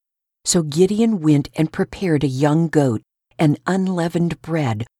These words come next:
from a half bushel of flour. He placed the meat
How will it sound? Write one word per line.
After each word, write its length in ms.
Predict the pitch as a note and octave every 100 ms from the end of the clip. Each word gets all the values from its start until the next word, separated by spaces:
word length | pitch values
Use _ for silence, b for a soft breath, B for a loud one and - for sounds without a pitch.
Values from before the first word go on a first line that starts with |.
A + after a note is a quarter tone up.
| _
from 180 | F3
a 60 | F3+
half 380 | E3+ - F#3+ - -
bushel 400 | D#3 - D3+ D3+
of 80 |
flour. 720 | - - - C3+ C3 G#2+ G2 - _ _ _ _
He 140 | - G3+
placed 520 | - F#3+ F#3+ - -
the 100 | A3
meat 480 | G3+ G3+ G3+ -